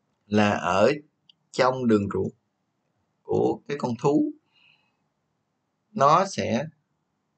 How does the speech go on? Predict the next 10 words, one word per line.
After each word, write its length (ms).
có 380
một 120
cái, 320
ờ, 300
vị 200
trí 240
mà 140
nó 160
nhận 240
dạng. 260